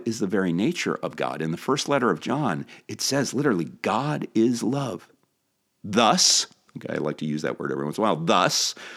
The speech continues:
by doing the work of love, by practicing love, by choosing love, we grow closer, perhaps get closer to God." In First John, it says, "Beloved, let us love one another because love is from God. Everyone who loves is born of God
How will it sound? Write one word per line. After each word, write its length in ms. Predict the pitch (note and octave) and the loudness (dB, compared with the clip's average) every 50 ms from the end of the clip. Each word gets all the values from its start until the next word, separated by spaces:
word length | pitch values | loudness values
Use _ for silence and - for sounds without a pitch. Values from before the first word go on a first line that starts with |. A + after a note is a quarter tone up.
| - - - - - - - - _ | -18 -20 -20 -20 -20 -20 -20 -4 _
by 120 | - A2+ A2 | 2 4 4
doing 560 | A2 A2 A#2+ C3+ C3 C3+ C#3 C3+ C3 C3 - | 4 4 4 4 6 6 4 4 4 2 2
the 100 | - A2+ | 0 0
work 280 | F#2+ A2+ A2 G#2 - - | 2 4 2 2 2 -2
of 120 | F2+ - | -2 0
love, 600 | F#2 G2+ G2+ F2+ D#2+ D2+ D2+ - - - - _ _ _ _ _ | 2 2 2 2 2 0 -2 -6 -10 -18 -20 _ _ _ _ _
by 120 | - D#2+ | -4 -4
practicing 680 | - - - - A2 A#2+ A2+ - C3 A#2+ - B2+ A#2+ A2 | -4 -4 -2 0 0 0 -2 -4 -6 -6 -2 -2 0 0
love, 280 | G#2 G#2 G2+ G2 - - | 2 0 0 0 -2 -2
by 120 | C#2 C#2 | -4 -4
choosing 440 | - - - G#2+ A2+ A2+ - G#2 F#2 | -4 -4 -4 -4 -2 -2 -2 -2 -2
love, 240 | E2+ E2+ D#2+ - - _ _ _ _ _ _ _ _ _ _ _ - | -2 -2 -4 -6 -10 _ _ _ _ _ _ _ _ _ _ _ 0
we 120 | A2+ A#2 | 0 0
grow 260 | - - C#3+ B2 G#2 F#2+ | 2 2 2 2 2 2
closer, 400 | - - - E3 E3+ - - - | 0 -2 0 0 0 0 -4 -6
perhaps 400 | - - A2+ B2 A#2 A2+ - - | -4 -4 0 0 0 0 -2 -4
get 320 | - - B2+ - - - | -2 -2 0 0 -2 -4
closer 340 | - - D#2 D2 - - C#2+ | -4 -4 -4 -4 -4 -4 -6
to 80 | E2 | -4
God." 280 | D#2+ A2+ C3+ D#3 - - - _ _ _ _ _ _ _ _ _ _ _ _ _ _ _ _ _ _ - - - - _ - | -4 -2 -2 -2 -4 -8 -10 _ _ _ _ _ _ _ _ _ _ _ _ _ _ _ _ _ _ -20 -20 -20 -20 _ -8
In 60 | - | -2
First 220 | - A#2+ A2+ - - | 2 2 2 2 2
John, 200 | - A#2 B2+ B2 | 2 4 4 4
it 100 | A2 - | 2 0
says, 240 | - G2+ F2+ E2 - | 0 -2 -2 -2 -4
"Beloved, 480 | - F2+ E2+ F2+ G2+ A2+ A2+ F#2 D#2+ - - - - - | -4 0 2 2 4 4 2 2 0 -4 -12 -18 -8 -2
let 160 | F2 G2+ A2+ | 0 2 2
us 140 | B2 A#2+ - | 2 0 0
love 220 | G2 G#2+ A2+ G2+ | 2 2 2 2
one 160 | G2 G#2+ G#2+ G2+ | 2 2 2 2
another 300 | F#2+ F#2+ G#2+ A2+ A#2 F#2+ | 2 2 2 2 2 2
because 340 | D#2+ E2+ - - F2 C#2+ | 0 0 -2 -2 -2 -2
love 240 | D2+ F2 F#2 G#2 A#2 | 0 2 2 4 4
is 120 | A#2+ A2+ - | 2 0 0
from 220 | - A#2+ A2+ A2+ | 0 -2 0 0
God. 360 | - G2+ A2+ A#2+ G#2 - - - _ _ _ _ _ _ _ _ _ _ _ - | 0 0 0 0 -2 -6 -10 -14 _ _ _ _ _ _ _ _ _ _ _ 2
Everyone 380 | D3+ E3 E3+ D3 D3+ D#3+ D#3+ D3+ | 4 4 6 6 6 6 4 4
who 120 | D#3 D#3 | 4 4
loves 300 | C3 C3 C#3+ D#3 D3 C3+ | 4 4 4 4 2 2
is 120 | D#3 D3+ | -2 -2
born 300 | - - B2+ C3 D3+ G3 | 0 2 4 4 4 4
of 120 | F#3+ A#2+ - | 2 0 0
God 280 | G2+ F2 E2 E2 - | 2 2 2 2 0